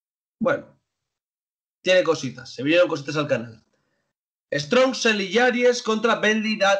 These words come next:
y Sabin. ¿Por qué tenemos un combate que ya hemos tenido en Impact? A mí no me pregunte, yo so-, soy una chica. Hebner está control-, está tomando notas fuera del ring. Tres contra tres, posición a los heels, Sabin domina por completo, no consigue capitalizarlo,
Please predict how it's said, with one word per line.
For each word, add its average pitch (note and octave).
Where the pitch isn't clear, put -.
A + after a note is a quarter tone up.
y -
Sabin. -
¿Por F#3
qué A3
tenemos D4
un C#4+
combate B3+
que A#3
ya A#3
hemos A3
tenido A3
en A3+
Impact? G#3
A -
mí F3+
no F#3+
me -
pregunte, A3
yo B3
so-, F3+
soy G#3+
una F#3+
chica. -
Hebner G3
está E3+
control-, E3+
está E3
tomando E3
notas E3
fuera D#3+
del F#3
ring. D4+
Tres B2
contra C3+
tres, G#3
posición B2
a B2+
los C3+
heels, F#3
Sabin D3
domina C3+
por C3
completo, E3
no C#3+
consigue B2+
capitalizarlo, F3